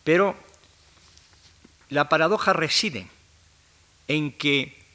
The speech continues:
en las instituciones comunitarias se manifiesta y perpetúa hasta ahora, con alguna corrección, como puede ser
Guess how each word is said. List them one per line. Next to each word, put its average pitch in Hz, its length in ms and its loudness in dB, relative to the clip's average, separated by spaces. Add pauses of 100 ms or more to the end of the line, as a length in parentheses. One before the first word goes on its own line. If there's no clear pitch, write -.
en 143 100 0
las 143 160 0
instituciones 151 720 -4
comunitarias 143 800 -2 (1120)
se 151 400 0
manifiesta 151 880 -2
y 135 100 -2
perpetúa 123 800 -4 (160)
hasta - 280 -6
ahora, 110 260 0 (720)
con - 120 -6
alguna 151 260 -2
corrección, 135 520 -2
como 107 280 -12
puede 113 220 -4
ser - 400 -6